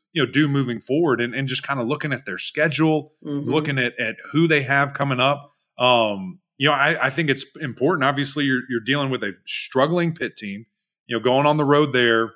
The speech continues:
Speaker 2: Right.
Speaker 1: The interesting thing will be, K G, are they looking ahead?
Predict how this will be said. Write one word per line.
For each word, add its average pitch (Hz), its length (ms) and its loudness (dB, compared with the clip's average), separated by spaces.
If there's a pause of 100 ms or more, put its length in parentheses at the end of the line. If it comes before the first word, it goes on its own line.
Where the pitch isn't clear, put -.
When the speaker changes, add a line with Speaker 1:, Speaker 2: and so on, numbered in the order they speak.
(160)
Speaker 2:
Right. 135 320 -6 (280)
Speaker 1:
The 143 140 0
interesting 151 460 -2
thing 143 200 2
will 120 100 0
be, 139 200 -2
K 135 180 -2
G, 117 240 -4 (460)
are 131 140 4
they 120 440 4 (500)
looking 156 400 0
ahead? 120 440 -2